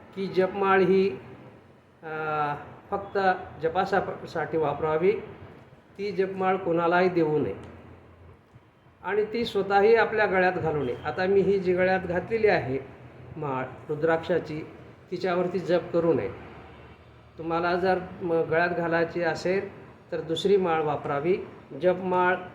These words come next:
दुसऱ्याला देऊ नये, जपमाळ ही गळ्यातसुद्धा घालू नये, हे नियम आहेत. आणि शुद्ध होऊन, अ, स्नानादी उरकून एका ठिकाणी बसून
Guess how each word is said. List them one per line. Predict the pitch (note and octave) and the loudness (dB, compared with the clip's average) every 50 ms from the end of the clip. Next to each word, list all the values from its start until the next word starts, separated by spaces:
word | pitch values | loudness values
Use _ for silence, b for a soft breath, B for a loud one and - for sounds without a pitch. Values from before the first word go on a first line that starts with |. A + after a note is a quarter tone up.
| - - - B2 | -20 -20 -14 -10
दुसऱ्याला | B2 C3+ C3 - F#3 G3 G#3+ G#3+ G3+ | -8 -8 -4 -2 0 2 4 4 4
देऊ | G3+ F3 F3 E3+ E3+ E3+ | 4 4 2 2 4 4
नये, | E3 E3 E3 F3 G3 - - - - - - - - - D3 C#3 | 6 6 6 4 4 0 -6 -14 -18 -20 -20 -20 -20 -18 -10 -4
जपमाळ | D#3+ E3+ E3 E3 F3+ E3+ E3+ E3+ E3+ E3 E3+ D#3+ D3 - - - - - - - - _ - | -2 -2 -2 -2 -6 -6 -4 -2 0 0 0 0 -2 -6 -12 -18 -20 -20 -20 -20 -20 _ -8
ही | E3+ D#3+ | -8 -6
गळ्यातसुद्धा | C#3 D3 D3 D#3 F3 F#3 F3+ - - E3+ D#3+ E3+ D#3+ D#3 | -4 -2 0 2 0 0 -2 -4 -8 -4 0 0 0 0
घालू | C#3+ C#3+ C3+ C3+ | 0 -2 -4 -4
नये, | B2 G#2+ F2+ - - - - - - - - - - - - - - | -4 -4 -6 -8 -12 -16 -20 -20 -20 -20 -20 -20 -20 -20 -16 -10 -6
हे | F3+ | -4
नियम | F3 E3 E3+ F3+ F#3 F#3+ F#3 | -2 0 2 2 2 2 2
आहेत. | F3 E3+ F#3 G3 G3+ - - - - B B B B B B | 2 2 0 0 -2 -4 -8 -14 -18 B B B B B B
आणि | D#3 D#3+ E3 E3+ E3+ E3 E3 D#3+ E3 - - - - - - - - - | -4 -2 0 0 2 0 0 0 -2 -6 -14 -18 -20 -20 -20 -16 -10 -6
शुद्ध | G3 F#3 F#3 F3 | -6 -4 -2 0
होऊन, | G3+ F#3 F3+ F#3 F#3 F#3 F#3+ F#3+ G3 G3 - - - - - - - - - | 2 2 4 4 4 4 2 2 0 -4 -6 -14 -18 -20 -20 -20 -20 -20 -14
अ, | F3 D#3+ - - - | -12 -12 -12 -12 -12
स्नानादी | - - E3+ D#3+ D#3 D#3+ F3 F3+ F3+ F3+ F#3 F3 | -8 -4 -2 0 2 2 4 4 4 4 2 2
उरकून | F3 E3+ E3 - F3+ F3 F3 F#3 F#3+ - - - - - - - | 2 2 0 0 0 0 0 0 -2 -4 -8 -14 -16 -14 -8 -4
एका | E3+ E3 E3 F#3+ F#3 | -4 -2 0 2 0
ठिकाणी | F#3 F#3 E3 E3+ F3+ F3 E3+ F3 | 0 0 -2 -2 0 0 0 2
बसून | D#3+ D#3+ E3 E3 - F3+ G3+ | 2 2 2 2 0 -2 -2